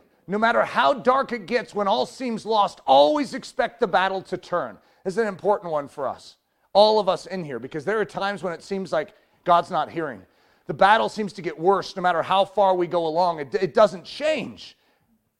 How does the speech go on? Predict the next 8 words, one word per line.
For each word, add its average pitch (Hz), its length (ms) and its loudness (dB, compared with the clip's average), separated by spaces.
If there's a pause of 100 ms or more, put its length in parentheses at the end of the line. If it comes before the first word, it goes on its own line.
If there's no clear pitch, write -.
(880)
Uh, 62 280 -16
oh, - 100 -16 (200)
there 113 120 -12
we 87 100 -14
are. 85 140 -16 (640)
And 190 120 -4
so 190 340 0 (260)
always 269 800 2